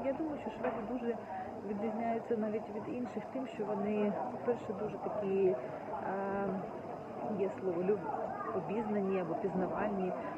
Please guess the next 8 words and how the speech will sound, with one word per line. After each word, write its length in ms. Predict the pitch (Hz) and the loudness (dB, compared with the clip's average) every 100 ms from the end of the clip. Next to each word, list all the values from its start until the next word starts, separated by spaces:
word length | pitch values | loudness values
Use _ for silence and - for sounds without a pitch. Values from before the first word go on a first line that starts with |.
| - | 4
любознательні. 880 | 208 208 180 - - - 185 180 175 180 - - - 190 | 4 6 4 4 2 4 2 4 0 -2 -2 -2 0 0
Е, 360 | 190 190 185 170 285 | 2 2 2 4 4
і 60 | 302 262 | 6 8
плюс, 200 | 349 381 - | 10 10 8
е, 280 | 262 240 233 | 6 6 4
надзвичайно 560 | 226 233 247 302 277 233 220 | 4 2 2 2 2 0 0
креативні, 520 | 196 - 160 156 - 190 | 0 2 0 0 -4 -2
творчі 380 | 196 208 - | 2 2 2